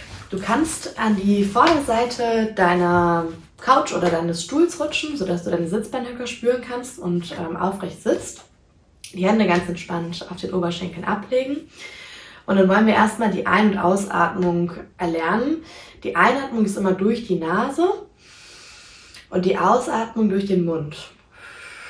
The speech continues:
Und wie du siehst, spitzt sich etwas die Lippen bei der Ausatmung.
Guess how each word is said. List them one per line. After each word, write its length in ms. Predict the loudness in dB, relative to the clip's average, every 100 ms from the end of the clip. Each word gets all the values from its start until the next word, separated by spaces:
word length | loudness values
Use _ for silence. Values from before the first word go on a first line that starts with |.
| -18 -18 -18 -18 -20 -20 -20 -20 -20 -20 -20 -20 _
Und 260 | -6 0
wie 80 | 4
du 120 | 4
siehst, 400 | 4 2 0 -4
spitzt 320 | 0 2 2 -2
sich 160 | -4
etwas 260 | -2 -2 0
die 120 | 2
Lippen 300 | 2 2 2
bei 120 | 2
der 180 | 2 2
Ausatmung. 800 | 0 0 -4 -6 -4 -2 -2